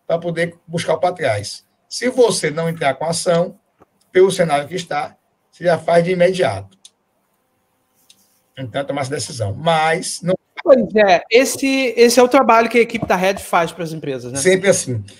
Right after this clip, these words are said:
Speaker 1: A gente sempre faz isso, a gente sempre procura todas as possibilidades. Inclusive, uma das possibilidades é essa. Tem empresa que tem cliente, que tem estrutura no Brasil todo, né? E aí a gente pode dar uma pensada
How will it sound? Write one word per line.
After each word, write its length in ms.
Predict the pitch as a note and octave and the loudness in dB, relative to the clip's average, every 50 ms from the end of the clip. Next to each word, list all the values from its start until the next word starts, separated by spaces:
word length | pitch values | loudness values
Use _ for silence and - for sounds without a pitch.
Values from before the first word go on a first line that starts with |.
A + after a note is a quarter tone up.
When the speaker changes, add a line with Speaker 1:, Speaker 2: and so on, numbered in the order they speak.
| _ _ _ _ _ _ - | _ _ _ _ _ _ -10
Speaker 1:
A 40 | E3 | -10
gente 120 | D#3+ - | -8 -6
sempre 240 | - - G3+ G#3 - | -6 -6 -6 -6 -4
faz 220 | - A3 G3+ E3+ | -4 -2 -2 -2
isso, 60 | C#3+ D3 | -2 -4
a 40 | C#3 | -6
gente 120 | E3 E3 | -6 -6
sempre 220 | - G3 F#3+ - - | -6 -6 -6 -4 -2
procura 500 | G#3 F#3+ F#3+ - - D#3+ E3 E3 D#3+ - | -2 -2 -2 -4 -4 0 0 0 0 0
todas 260 | - F3+ G3 G#3+ - | 0 2 2 2 0
as 60 | - | -2
possibilidades. 920 | G3+ F3+ E3 D#3+ E3 D3+ D3+ C3+ C3 A#2 A#2 B2 B2+ B2+ C3+ E3+ - - _ _ _ _ - | -2 -2 -2 -4 -10 -10 -8 -4 -4 -2 -2 -2 -2 -4 -6 -8 -14 -14 _ _ _ _ -10
Inclusive, 600 | F#3+ A#3 B3 - C4 G3 F#3 C3+ C3+ F3 G3+ A#3+ | -8 -6 -4 0 4 4 4 4 4 -2 -2 -2
uma 100 | A3+ G#3+ | -2 -2
das 100 | G3 - | -2 -2
possibilidades 800 | - G3+ F3+ - F3 F3+ F#3+ F3+ E3+ E3 E3 F3 F#3 G3 F3 F3 | 0 0 -2 -2 -2 -4 -2 0 2 2 2 2 2 0 2 2
é 380 | B3+ C4+ C4 A3+ F3 E3+ E3+ | 4 4 6 6 6 6 4
essa. 220 | F3 E3+ - - C#3 | 4 0 -2 -8 -10
Tem 180 | - - F#3 | -10 -10 -10
empresa 380 | G3+ F#3+ E3+ E3+ E3+ F#3 F#3 F#3 | -10 -10 -10 -6 -6 -6 -6 -6
que 60 | F#3+ - | -10 -16
tem 180 | - G3+ G#3 | -20 -20 -14
cliente, 580 | - G3 F3 E3 E3 F3 G3 G3+ - - F#3+ - _ | -8 -6 -6 -4 -4 -6 -8 -10 -12 -14 -16 -16 _
que 80 | - E3+ | -18 -14
tem 160 | E3+ F3+ F3+ | -10 -8 -8
estrutura 380 | E3+ - E3 - - F3+ F#3 | -8 -8 -10 -6 0 0 0
no 80 | F#3+ F#3+ | 2 4
Brasil 300 | F#3+ F3+ F3 D#3+ - B3+ | 6 4 4 4 0 -6
todo, 420 | - - F#3+ F#3 F#3 F#3 F3 C#3+ | -2 4 6 6 8 6 4 2
né? 140 | C#3 D3+ E3+ - _ _ _ _ _ _ _ _ _ _ _ _ _ - D3+ C#3+ - _ _ _ _ _ _ _ _ _ - | -2 -10 -12 -16 _ _ _ _ _ _ _ _ _ _ _ _ _ -20 -20 -20 -20 _ _ _ _ _ _ _ _ _ 0
E 80 | D#3 E3 | 4 6
aí 80 | D#3+ | 6
a 80 | E3+ F#3+ | 6 4
gente 100 | F#3 - | 2 2
pode 160 | - G3 F#3 | 4 4 4
dar 100 | F3+ F#3+ | 6 4
uma 100 | G3 - | 2 2
pensada 880 | - G3 F3 E3 - - - D3 D3+ F#3 A3+ A#3 F#3 E3 B2+ A2+ A2+ | 0 -2 -2 -2 -2 -2 0 0 2 2 0 0 -2 -2 -4 -4 -8